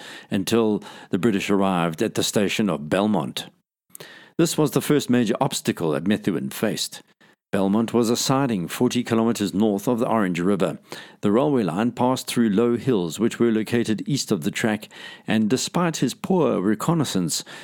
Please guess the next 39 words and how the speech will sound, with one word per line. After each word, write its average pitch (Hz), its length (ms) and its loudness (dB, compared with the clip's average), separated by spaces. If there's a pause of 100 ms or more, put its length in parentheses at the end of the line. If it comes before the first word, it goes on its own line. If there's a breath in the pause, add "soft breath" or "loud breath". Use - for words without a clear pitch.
(120)
the 113 100 0
general 131 400 2
knew 110 380 2
Boers 113 460 2
were 107 440 2
on 101 220 0
the 80 100 0
ridge. 82 440 0 (400 loud breath)
There 135 100 4
were 147 100 2
two 208 240 2
peaks - 460 -2
separated 107 640 2
by 113 200 2
a 123 100 0
narrow 117 380 2
pass, 104 520 -2 (300 loud breath)
or 110 140 4
what 117 180 2
is 101 140 2
known 113 240 4
in 101 100 2
South 104 240 0
Africa 98 480 -2 (220 loud breath)
as 107 160 -2
a 101 80 2
neck 110 440 -2 (380 loud breath)
or 123 120 2
a 135 40 0
saddle. 107 460 -2 (560 loud breath)
Two 143 160 4
thousand 123 380 2
Free 151 220 2
Staters 101 500 0
were 131 100 6
led 120 200 2
by 127 180 0
Jacobus 120 500 2
Prinsloo 98 540 0